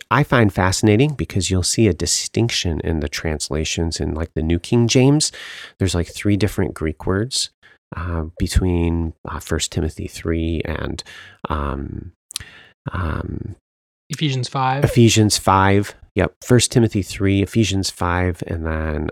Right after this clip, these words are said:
Speaker 1: uh, Matthew eleven, how Jesus is called a wine bibber in ele-, Matthew eleven nineteen, and the E S V translates it a drunkard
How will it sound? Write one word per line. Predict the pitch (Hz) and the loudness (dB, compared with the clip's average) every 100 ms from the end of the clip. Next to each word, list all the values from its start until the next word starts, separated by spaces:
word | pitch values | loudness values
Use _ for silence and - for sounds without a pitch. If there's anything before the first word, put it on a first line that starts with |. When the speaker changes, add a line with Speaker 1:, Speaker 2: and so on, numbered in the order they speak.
| - | -6
Speaker 1:
uh, | 80 76 | -8 -2
Matthew | 87 87 - 92 | 0 0 0 0
eleven, | 82 85 98 104 107 - - | 0 -2 -2 -4 -4 -12 -4
how | - | 0
Jesus | 95 123 135 113 80 | 2 4 2 2 0
is | - | -2
called | - 95 | 0 0
a | 85 76 | 0 -2
wine | 78 80 92 101 92 | -4 -2 0 0 2
bibber | 101 101 101 110 - _ - - _ _ - | 2 4 2 0 -2 _ -20 -20 _ _ -4
in | 95 | 0
ele-, | 87 85 92 | 2 0 0
Matthew | 101 98 - 90 | 2 2 4 2
eleven | 85 90 95 | 2 0 0
nineteen, | 95 95 - - 104 139 165 - | 2 0 -4 -4 0 0 0 2
and | 101 | 2
the | 110 | 4
E | 113 | 4
S | 98 - | 2 0
V | 92 | -2
translates | - 87 87 82 82 92 | -2 -4 -4 -4 -4 -4
it | 80 | -6
a | |
drunkard | 73 73 80 85 104 | -8 -8 -6 -4 -6